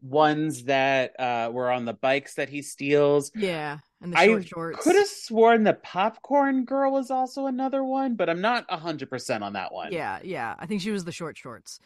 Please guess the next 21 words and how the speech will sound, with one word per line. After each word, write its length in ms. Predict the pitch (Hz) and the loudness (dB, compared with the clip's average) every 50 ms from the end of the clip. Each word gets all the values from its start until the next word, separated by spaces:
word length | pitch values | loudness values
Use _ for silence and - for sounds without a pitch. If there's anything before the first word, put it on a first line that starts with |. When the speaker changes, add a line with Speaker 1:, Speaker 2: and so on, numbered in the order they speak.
| _ - | _ -14
Speaker 2:
It's 120 | 180 - | -10 -8
like 140 | 208 202 185 | -6 -6 -6
a 60 | 254 | -8
shot 320 | - - - 208 160 180 | -10 -10 -8 -6 -4 -4
of 100 | 180 160 | -4 -6
her 280 | 151 180 160 151 151 - _ _ _ _ _ _ _ - | -6 -8 -8 -8 -8 -12 _ _ _ _ _ _ _ -6
ass 380 | 156 160 139 143 156 - - - | -6 -4 -4 -6 -8 -10 -12 -12
in 180 | 202 165 156 | -12 -14 -14
shorts, 380 | 139 - 170 151 139 143 139 - | -14 -12 -12 -12 -12 -12 -12 -14
and 120 | 151 147 | -14 -10
then 180 | 143 135 127 113 | -8 -8 -8 -6
Speaker 1:
Mm-hmm. 100 | 110 123 | -6 -6
Speaker 2:
finally 360 | 117 117 113 - - 139 131 135 | -6 -6 -6 -8 -12 -14 -14 -14
we 100 | - 151 | -14 -14
see 180 | 135 - 151 143 | -14 -14 -14 -14
her 120 | 139 139 | -16 -16
face. 380 | 135 - 147 135 135 - - - _ _ - - - - - _ - | -16 -16 -16 -16 -16 -18 -20 -20 _ _ -20 -20 -20 -20 -16 _ -4
Um, 520 | 214 202 196 185 185 185 175 170 165 156 _ _ _ _ _ _ _ _ _ _ _ _ _ _ _ - 160 - | -4 -2 -2 -4 -4 -6 -6 -8 -10 -12 _ _ _ _ _ _ _ _ _ _ _ _ _ _ _ -14 -12 -8
I, 120 | - 254 | -6 -4
you 180 | 240 226 254 277 | -4 -2 -2 -2
know 260 | 233 196 180 175 180 | -2 -2 -2 -2 -6